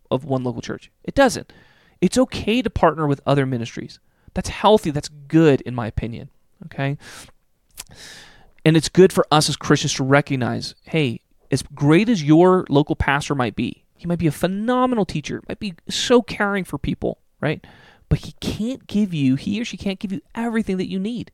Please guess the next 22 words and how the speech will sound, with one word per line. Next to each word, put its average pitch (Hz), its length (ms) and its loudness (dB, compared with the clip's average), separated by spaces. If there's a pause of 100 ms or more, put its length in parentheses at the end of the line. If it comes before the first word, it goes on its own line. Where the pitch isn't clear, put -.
(120)
It's - 180 0
healthy 226 720 0 (320)
to - 80 -12
be 170 80 6
able 220 120 8
to 202 60 2
go 190 120 8
to 202 60 4
conferences, 190 800 0
to - 80 -8
be 196 60 4
able 202 120 4
to 185 120 4 (180)
partner 208 240 4
with 170 140 0
missions 202 280 -2
organizations, 151 640 0
whatever. 254 300 6 (280)
The 180 80 0
body 190 260 4
of 220 100 0
Christ 190 360 4